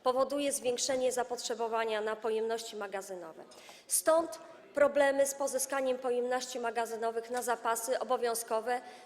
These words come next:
do utworzenia w roku dwa tysiące dziewiętnastym, zarówno dla Agencji Rezerw Materiałowych, a także dla innych podmiotów. Warunkiem utrzymywania tych zapasów i utrzymania interwencyjnych zapasów ropy naftowej i paliw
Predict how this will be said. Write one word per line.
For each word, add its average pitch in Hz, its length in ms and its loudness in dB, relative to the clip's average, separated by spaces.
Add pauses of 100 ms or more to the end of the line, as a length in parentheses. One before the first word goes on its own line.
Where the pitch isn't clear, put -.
do 233 140 2
utworzenia 233 720 0
w 208 40 -8
roku 220 260 -4
dwa 220 200 -4
tysiące 220 440 -8
dziewiętnastym, 180 680 -10 (140)
zarówno 240 580 -2 (240)
dla 254 180 4
Agencji 302 500 2
Rezerw 311 340 -2
Materiałowych, 269 760 -2 (360)
a 349 100 2
także 285 320 0
dla 247 160 2
innych 233 320 -2
podmiotów. 185 680 -8 (460)
Warunkiem 285 720 4
utrzymywania 285 800 2
tych 226 200 0
zapasów 247 540 0
i 240 60 -4
utrzymania 254 640 0
interwencyjnych 240 960 0
zapasów 226 500 -2
ropy 247 260 -2
naftowej 233 560 -2
i 226 40 -14
paliw 247 520 -2